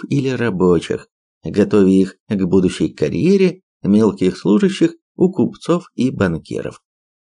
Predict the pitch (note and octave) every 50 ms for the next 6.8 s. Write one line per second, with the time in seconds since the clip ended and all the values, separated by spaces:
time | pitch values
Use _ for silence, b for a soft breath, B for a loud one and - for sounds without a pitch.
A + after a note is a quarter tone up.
0 | _ _ _ _ _ G#2 F#2 F#2+ - - - G#2+ G#2 G2 G2+ G#2 F#2+ F#2+ - -
1 | - D#3+ F3 F3 F3 D3 D3+ E3 E3 D#3+ E3 D#3 - - D#3 D#3 D#3 D3+ D#3 D#3+
2 | D3 D3+ D3+ - - D#3+ D#3 D3 C#3+ D3 C#3+ D3 D3 C#3 - - - - C#3 C3+
3 | C3 A#2+ A2 G2+ F#2 E2+ D2 - - - _ _ _ _ _ _ - - - G2
4 | F#2 F#2+ F#2+ F#2 E2+ E2+ F#2 F#2 F2 F#2+ F2+ F2+ F2+ F#2 F#2 F#2 G2 G2+ G2 F#2+
5 | - - _ _ - - - G#2 G2 G2 - F#2 F2+ F#2 F#2+ F#2 F#2 F#2 F2 -
6 | - G#2 F#2+ - - - C3+ A#2+ - C2+ C2 A#1+ A1+ - -